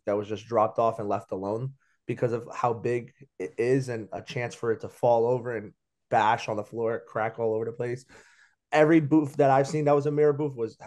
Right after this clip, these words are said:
had someone there looking over it. Um, Drew, Hans, is, is it any different in California? I know we've talked about it in the past about the mirror booths, but, um, as far as obviously the digital photo booth, you know, the, the iPad one,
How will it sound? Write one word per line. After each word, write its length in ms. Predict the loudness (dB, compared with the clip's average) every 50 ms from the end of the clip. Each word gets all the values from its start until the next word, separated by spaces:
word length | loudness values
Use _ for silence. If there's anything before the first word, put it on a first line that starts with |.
| -16 -10 -4
had 180 | -2 -2 -2
someone 380 | -2 0 0 2 2 0 0 0
there 200 | 0 2 2 2
looking 340 | 0 -2 -4 -6 -6 -4 0
over 340 | 0 0 2 2 4 4
it. 160 | 4 2 0 -4 _ _ _ _ _ _ _ _ -2
Um, 380 | 0 0 0 0 -2 -6 -12 _ _ _ _ -14
Drew, 300 | -8 -2 0 2 2 2
Hans, 400 | 2 2 2 2 0 -2 -8 -14
is, 460 | -14 -10 -8 -6 -6 -8 -10 -14 -20 _ _ _
is 180 | -10 -8 -6 -4
it 60 | -2
any 220 | -2 -2 -2 -4
different 300 | -2 -2 -2 -2 -2 -6
in 80 | -6 -2
California? 500 | 0 2 2 2 2 0 0 0 0 0
I 60 | 0
know 120 | 2 2 2
we've 200 | 2 0 -2 0
talked 260 | 0 0 0 0 -2
about 160 | -2 -2 -2
it 60 | -2
in 40 | -4
the 60 | -6
past 320 | -4 0 0 0 0 -2 -4
about 220 | -4 -4 -2 -2
the 60 | -4
mirror 260 | -2 0 0 0 0
booths, 320 | 0 0 -2 -2 -2 -6 -6
but, 260 | -4 -4 -4 -4 -6 -12 _ _ _ _ _ _ _ _ _ _ -2
um, 340 | 0 0 0 0 -2 -8 _ _ -4
as 140 | -4 -2 2
far 160 | 4 6 6
as 80 | 6 6
obviously 380 | 6 4 6 4 2 -2 -2 -4
the 100 | -4 -2
digital 360 | 0 0 0 0 0 -6 -4
photo 240 | -4 -4 -4 -4 -4
booth, 180 | -4 -6 -6
you 80 | -4 -4
know, 140 | -4 -4 -2
the, 240 | -2 -2 -4 -4 -4
the 80 | -4 -2
iPad 380 | -2 -2 -2 -2 -4 -4 -4
one, 260 | -4 -6 -8 -8 -10